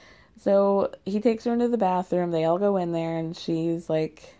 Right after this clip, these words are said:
we, we get to see the bathroom with the light on, which was, oh, yeah, yeah, yeah, yeah, more mold than I expected. And Janice's response is to look over at Ariella and say, "So, what do you think about this?"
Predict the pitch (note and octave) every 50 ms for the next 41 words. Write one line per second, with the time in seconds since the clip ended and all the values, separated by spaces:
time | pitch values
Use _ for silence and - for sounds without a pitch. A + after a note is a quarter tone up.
0 | _ _ _ _ _ _ _ _ _ - - - - - - E3+ F3 E3+ F#3 F3+
1 | F#3 F#3 - G#3+ G#3 G3 G3+ G3+ F#3 F#3 F#3+ - G3 F#3+ G3 G3 - - G3 F#3
2 | E3 D#3+ D3+ D#3 D#3 D#3 D#3 D#3 D3+ D3 - - C#3+ C#3+ D3 - - - - _
3 | _ _ _ _ _ - - _ - _ - - - - - - _ _ _ _
4 | _ _ _ _ _ _ _ _ _ _ - - - E4+ F4 F4 E4+ - - -
5 | - - - - - - - - - - - B3 - - - - - A#3 A#3+ B3+
6 | C4+ C4+ B3 A#3+ A#3 B3 A#3+ A3+ A#3+ A#3+ A#3+ A#3+ B3 A#3+ - - - G3+ G3+ G3+
7 | - F#3+ G3 G3 G3 G3 - - - - G3+ G3+ G3+ G3+ G3+ G3+ G3+ G3+ G3+ G3
8 | G3+ F#3+ - - - _ _ _ _ _ _ _ _ _ _ _ _ _ _ _
9 | _ _ _ _ _ _ _ - - _ _ _ _ _ _ - F#3+ F#3+ G3 G3+
10 | A3 G#3+ G3+ G3 G3 G#3 F#3 F#3 - - F3+ F3+ F#3 F#3 G3 F#3 - - F3+ F#3
11 | F#3 F#3 F#3+ F3+ F3+ F#3 F#3 F3 E3 E3+ E3+ E3 E3+ E3 E3 E3 D#3+ D#3+ D#3+ D#3+
12 | - - F3 F3 E3+ F3 - - G#3 A3 A3 A3 A3 A3 A3 A3 A3 - - -
13 | - - - - _ _ _ _ _ B3 A#3 A#3+ B3 A#3+ A#3 C4+ F#4 - - G4+
14 | D4 A#3 - - - - - - - - - - - - -